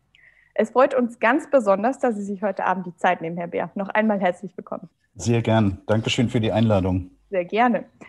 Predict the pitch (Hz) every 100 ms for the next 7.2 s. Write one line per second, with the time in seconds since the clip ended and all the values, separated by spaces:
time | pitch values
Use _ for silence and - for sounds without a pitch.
0 | - 247 226 311 202 202 220 285 359 294
1 | 262 240 233 262 254 220 240 240 240 220
2 | 214 294 359 240 233 - 214 208 190 190
3 | 180 - 165 165 _ - 285 - - 277
4 | - 254 247 185 196 185 175 208 - 208
5 | - 185 185 175 165 175 180 170 175 -
6 | - - _ _ _ _ 185 175 208 220
7 | 196 -